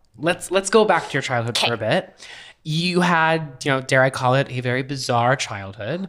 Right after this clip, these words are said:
Speaker 2: I don't know. I
Speaker 1: Uh,
Speaker 2: feel like if I lived in Ohio in a white picket fence, I would freak the living fuck out.
Speaker 1: Fair.
Speaker 2: And that would be bizarre to me.
Speaker 1: Fair. Uh, you are a member of the polygamous Children of God sect,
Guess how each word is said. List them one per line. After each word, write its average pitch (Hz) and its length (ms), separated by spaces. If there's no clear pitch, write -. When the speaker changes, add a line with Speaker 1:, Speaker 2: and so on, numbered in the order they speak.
Speaker 2:
I 294 80
don't 427 200
know. 403 80
I - 160
Speaker 1:
Uh, - 40
Speaker 2:
feel 214 220
like 226 160
if - 80
I 175 80
lived 170 240
in 175 100
Ohio 156 460
in 165 100
a 147 60
white 147 240
picket - 300
fence, 156 280
I 160 80
would 143 140
freak - 320
the 156 80
living 151 240
fuck - 460
out. - 420
Speaker 1:
Fair. 190 160
Speaker 2:
And 117 80
that 170 160
would 170 100
be 170 120
bizarre 156 340
to - 140
me. 156 140
Speaker 1:
Fair. 135 420
Uh, 143 360
you 165 180
are 185 40
a 190 40
member 165 360
of 135 220
the 135 80
polygamous 156 560
Children 151 320
of 156 120
God 123 280
sect, - 420